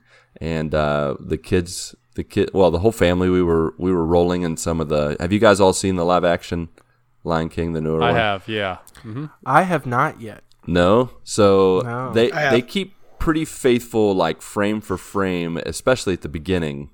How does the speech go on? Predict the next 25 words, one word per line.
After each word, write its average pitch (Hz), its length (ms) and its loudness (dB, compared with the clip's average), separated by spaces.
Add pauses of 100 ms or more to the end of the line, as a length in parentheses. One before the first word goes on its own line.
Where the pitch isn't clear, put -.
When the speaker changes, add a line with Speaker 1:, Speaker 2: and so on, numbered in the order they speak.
(220)
Speaker 1:
to 98 140 -8
the 87 80 -4
movie, 92 320 0
but 90 220 0
there 110 120 4
are 135 80 6
definitely 101 380 0
some 85 240 -8
differences 71 640 -6
that 76 140 -4
I 98 100 0
won't 113 240 -2
spoil, 80 420 -2
but 76 300 -4 (320)
they're 101 200 0
pretty 135 280 -4
comical, 82 640 -6 (120)
like, 73 320 -6 (120)
pretty 127 200 -2
funny, 92 320 -4
some 90 200 -4
of 87 40 -4
the 85 80 -2
things 85 360 -8
they, 76 260 -4